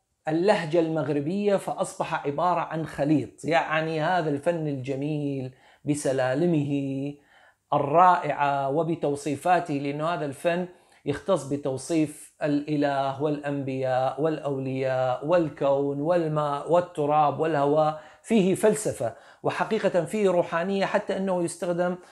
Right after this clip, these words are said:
أحيانًا في المعالجات الروحية الشعبية المستخدمة يعني بين الناس. فاكتسب شهرة، وصل إلى مرحلة أنه دخل العالمية، لأنه حقيقة فيه سحر،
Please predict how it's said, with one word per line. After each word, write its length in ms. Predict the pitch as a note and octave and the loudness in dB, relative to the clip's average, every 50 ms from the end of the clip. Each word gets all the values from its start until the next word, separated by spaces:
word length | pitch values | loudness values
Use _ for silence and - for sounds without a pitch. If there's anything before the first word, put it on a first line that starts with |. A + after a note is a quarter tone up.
| - - - - - - | -20 -20 -20 -18 -8 -8
أحيانًا 500 | - - - F3 F#3 F3+ F3+ F3 E3+ D#3+ | -8 -4 0 0 2 2 2 0 0 -2
في 160 | D#3+ - F3 | -2 -2 -2
المعالجات 800 | F3 E3+ E3+ E3 D3+ D#3 D#3 D#3 D#3 D#3 C#3+ F#3 F3+ F3+ F3+ - | -2 0 0 0 2 2 2 2 2 2 2 2 2 2 2 -2
الروحية 500 | C#3+ C#3+ D3+ D3+ - - F#3 F#3 F3 E3 | -4 -2 -2 -2 -2 -2 -2 0 0 0
الشعبية 800 | - - - D#3 C3+ - C#3 C#3+ E3+ D#3 C3+ B2 A2+ F2+ - - _ _ _ _ _ _ _ _ - | 0 0 0 0 0 2 2 2 2 2 2 0 0 -2 -6 -14 _ _ _ _ _ _ _ _ -4
المستخدمة 920 | C#3+ D#3 E3 D#3+ D3+ - - F#3 E3 D#3+ D#3 D3+ D3+ D3+ D3+ D#3 D#3 D#3 - - _ _ _ _ - | -2 0 0 -2 -2 0 2 2 2 2 2 0 0 0 0 -2 -2 -6 -10 -18 _ _ _ _ -2
يعني 300 | F3+ F#3 E3 D#3+ D#3+ E3+ | 0 0 2 2 0 2
بين 260 | D#3 E3+ F3+ F3 E3 | 4 4 4 4 4
الناس. 640 | E3 D#3 D3+ D3+ C#3 A2+ - - - - - - _ _ _ _ _ _ _ _ _ _ _ _ _ | 2 2 2 2 2 2 0 -4 -10 -12 -14 -18 _ _ _ _ _ _ _ _ _ _ _ _ _
فاكتسب 1120 | - - - G#3+ G#3+ G#3+ A3 G#3+ A3+ G#3+ - - D#4+ E4+ - B3 A3 G3 G3+ G#3 A3 G#3+ | -6 6 8 10 10 10 8 6 2 -2 -2 -2 -2 0 2 2 2 4 4 4 4 4
شهرة، 640 | G3+ - A#3+ A3 E3+ E3+ D#3 D#3+ E3+ F#3 G3+ G#3 - - - _ - | 2 4 4 4 4 4 4 2 4 2 2 -2 -6 -16 -20 _ -6
وصل 420 | C#3+ F3+ G#3+ G#3 G#3 G#3 F#3 E3+ | 2 2 2 2 2 0 0 0
إلى 400 | E3+ E3+ E3+ E3+ E3 E3 D#3 D#3 | 0 -2 -2 -2 -2 0 0 0
مرحلة 460 | D#3+ F#3 G3+ G3 - - E3+ D#3+ D3+ D3+ - - | 0 -2 -4 -4 -2 -4 -4 -4 -4 -6 -8 -10
أنه 380 | F3 F3+ F3 E3 D3 C#3+ C#3+ C#3+ | -8 -6 -6 -4 -4 -4 -4 -2
دخل 320 | C#3+ F#3 F3+ - G3 E3 | -4 -4 -4 -2 -2 -2
العالمية، 800 | D#3 C#3+ C#3 C3+ C3+ C3+ C3+ C3+ C3 C3+ D#3 F3 F3+ F3 F3 F3+ F3 | -2 -2 -2 -2 -2 0 0 0 -2 -2 -2 -4 -2 0 0 0 0
لأنه 360 | D3+ B2+ B2+ C#3 D3+ D3 C#3 | -2 -4 -6 -6 -4 -4 -6
حقيقة 640 | B2+ - D3 - F3 F#3+ - - E3+ - E3 C#3+ C3+ | -6 -8 -10 -8 -6 -6 -4 -4 -4 -4 -4 -6 -6
فيه 300 | - F#3+ G#3+ G#3 G3 E3 | -4 -2 0 0 0 0
سحر، 440 | - - D3+ - - C#3+ C#3+ C3+ | -2 -6 -10 -8 -6 -8 -8 -8